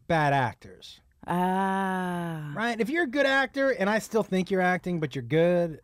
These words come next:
Speaker 1: like, look, I know Meryl Streep's acting,
Speaker 2: Uh-huh.
Speaker 1: but I'm still in it.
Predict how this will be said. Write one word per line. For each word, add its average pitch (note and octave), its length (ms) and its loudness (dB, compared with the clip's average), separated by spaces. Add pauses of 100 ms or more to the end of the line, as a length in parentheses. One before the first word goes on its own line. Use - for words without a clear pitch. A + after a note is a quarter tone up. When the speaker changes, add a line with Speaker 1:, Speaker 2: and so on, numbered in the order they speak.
(120)
Speaker 1:
like, E3+ 240 0
look, D4 140 -6
I C#4 100 0
know C4+ 180 0
Meryl E3 240 0
Streep's - 280 -6
acting, C#3 480 -4 (100)
Speaker 2:
Uh-huh. E3+ 280 -2
Speaker 1:
but E3 120 2
I'm F3+ 120 2
still G#3 320 0
in D#3+ 140 2
it. - 140 -10